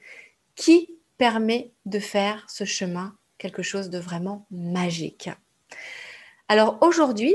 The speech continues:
je suis complètement dans la vie que je me suis choisie. Je vis une vie pleinement épanouie. Alors bien sûr, j'ai encore des peurs, des remises en question, des doutes,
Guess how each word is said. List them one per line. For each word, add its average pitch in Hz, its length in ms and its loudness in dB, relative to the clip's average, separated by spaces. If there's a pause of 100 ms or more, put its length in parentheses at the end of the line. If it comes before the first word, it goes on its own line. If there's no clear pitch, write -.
je 233 60 -4
suis - 180 -6
complètement 294 800 2
dans 226 120 0
la 196 140 2
vie 226 180 -6
que 226 140 0
je 190 100 -4
me 180 160 -4
suis 175 260 -10
choisie. 269 640 2 (400)
Je 202 160 2
vis 302 340 4 (140)
une 202 200 2
vie 196 200 -4
pleinement 247 600 0 (220)
épanouie. 226 600 0 (280)
Alors 185 220 -2
bien 208 200 0
sûr, 494 180 4 (120)
j'ai 196 160 -6
encore 185 300 -4
des 185 140 -2
peurs, 269 480 2
des 202 120 -4
remises 180 300 -6
en 180 60 -8
question, 277 680 -4 (500)
des 220 160 0
doutes, 285 460 0